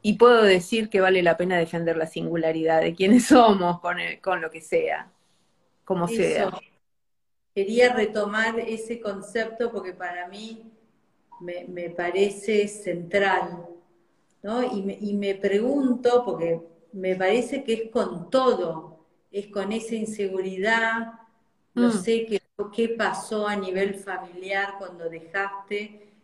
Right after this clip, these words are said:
Speaker 2: y dijiste, "Voy a poner una librería".
Speaker 1: Fue muy
Speaker 2: Digo,
Speaker 1: difícil. Mm. Fue muy
Speaker 2: ¿cómo
Speaker 1: difícil.
Speaker 2: defendiste eso? Y me pregunto,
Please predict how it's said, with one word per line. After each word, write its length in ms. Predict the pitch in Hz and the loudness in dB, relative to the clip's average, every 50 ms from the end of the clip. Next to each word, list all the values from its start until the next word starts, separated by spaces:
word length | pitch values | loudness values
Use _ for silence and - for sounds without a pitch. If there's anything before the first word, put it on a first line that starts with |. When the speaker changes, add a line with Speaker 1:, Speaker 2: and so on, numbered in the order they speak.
| _ - | _ -12
Speaker 2:
y 60 | 170 | -12
dijiste, 520 | 165 165 - 202 190 - - 196 185 175 | -12 -10 -8 -10 -12 -8 -4 -4 -2 -2
"Voy 180 | 165 170 185 190 | -2 0 0 0
a 100 | 185 180 | 0 0
poner 200 | 180 180 175 180 | -2 -4 -4 -4
una 200 | 185 180 175 170 | -6 -6 -4 -4
librería". 1000 | 170 170 170 165 165 165 170 170 170 214 220 220 220 214 202 202 202 196 202 202 202 - - - _ _ _ _ _ - | -4 -4 -4 -4 -4 -2 -4 -4 -2 -4 -4 0 0 2 2 2 2 0 -2 -4 -8 -14 -20 -20 _ _ _ _ _ 0
Speaker 1:
Fue 60 | 240 | 2
muy 180 | 233 233 226 220 | 2 2 2 2
Speaker 2:
Digo, 260 | 208 185 180 - 180 | 2 2 0 0 -2
Speaker 1:
difícil. 440 | 175 175 165 - - - 151 151 156 165 _ _ _ _ _ _ | -2 -4 -4 -8 -14 -18 -18 -18 -18 -20 _ _ _ _ _ _
Mm. 280 | 208 202 190 180 156 151 151 _ _ _ _ _ _ _ _ _ _ _ _ _ _ _ _ _ _ _ _ _ _ | -6 -6 -6 -6 -8 -12 -16 _ _ _ _ _ _ _ _ _ _ _ _ _ _ _ _ _ _ _ _ _ _
Fue 160 | _ - 233 240 | _ -2 0 2
muy 240 | 220 208 190 180 | 2 2 2 6
Speaker 2:
¿cómo 340 | 170 247 247 240 247 - - | 6 6 6 6 4 0 -2
Speaker 1:
difícil. 220 | - - - - - | -4 -6 -8 -4 -2
Speaker 2:
defendiste 1500 | 202 202 - - - 208 196 196 202 208 202 226 247 262 262 - - - - 269 262 262 262 240 - - - 208 226 233 | -2 -2 -2 -2 -4 -4 -2 -2 -4 -6 -4 -4 -6 -6 -6 -10 -12 -6 -4 -2 0 0 0 -2 -4 -4 -4 -4 -2 -2
eso? 680 | 226 - - - - 262 254 269 285 294 - - - - _ _ _ _ _ _ _ _ _ _ _ _ _ _ _ _ _ _ _ _ _ _ _ _ _ _ _ _ _ _ _ _ _ _ _ _ | -2 -4 -8 -8 -8 -6 -4 -4 -4 -6 -8 -12 -18 -20 _ _ _ _ _ _ _ _ _ _ _ _ _ _ _ _ _ _ _ _ _ _ _ _ _ _ _ _ _ _ _ _ _ _ _ _
Y 140 | 208 190 190 | -14 -8 -6
me 200 | 196 196 196 190 | -4 -4 -4 -4
pregunto, 1200 | 196 - 196 196 202 202 220 247 277 285 294 285 277 277 - - 294 294 302 302 294 - - | -2 0 2 2 2 2 0 -2 -2 -2 -2 -4 -6 -6 -2 0 0 0 0 -2 -6 -8 -14